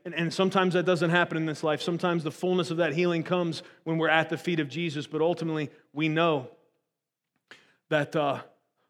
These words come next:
all things that have been made wrong because of sin are gonna be made right. And so can we rejoice in who God is and what he's done, even if you're sick today, even if your body's,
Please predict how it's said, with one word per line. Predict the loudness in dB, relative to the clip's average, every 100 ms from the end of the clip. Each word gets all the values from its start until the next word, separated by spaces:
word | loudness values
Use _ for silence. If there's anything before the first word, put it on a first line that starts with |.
| _ _
all | 0 2
things | 2 0 0
that |
have | -2
been | 0 0
made | -2
wrong | 0 -2 -2
because | -4 -8
of | -10
sin | -8 -6
are | -4
gonna | -6
be | -6 -6
made | -6 -6
right. | -4 -6 -8 _ _ _
And | -6
so | -4
can | 0 0
we | 2
rejoice | 0 2 2 2 0
in |
who | -2 0
God | 4 4 4
is | 2
and | 0 2
what | 2
he's | 2 0
done, | 2 2 2 0
even | 2 2
if | 2 0
you're | -2
sick | 0 -2 -2
today, | -6 -4 -6 -10 -2
even | 2 4
if | 2 2
your | 0
body's, | 4 4 4 0